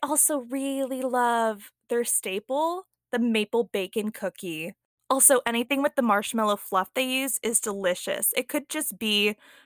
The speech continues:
regular marshmallow fluff. I have no idea. That glorious stuff is super hard to find in Canada.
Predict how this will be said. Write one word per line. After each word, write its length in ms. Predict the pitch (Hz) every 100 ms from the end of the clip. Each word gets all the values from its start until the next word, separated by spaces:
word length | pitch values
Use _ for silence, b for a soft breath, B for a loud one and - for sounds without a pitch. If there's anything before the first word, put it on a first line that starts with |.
| B
regular 760 | 214 202 196 233 226 220 208 -
marshmallow 720 | 202 208 202 208 254 262 302
fluff. 340 | - 320 330 277
I 80 |
have 100 | 220
no 160 | 220 208
idea. 440 | 196 196 190 214 240 _ _ _ - _ _ _
That 320 | 202 214 - _ _ 226
glorious 500 | 226 214 208 202 202
stuff 360 | - 185 -
is 100 | 208
super 360 | - - 190 190
hard 200 | 196 185
to 80 | 220
find 280 | 269 254 240
in 100 | 220
Canada. 540 | - 220 214 196 214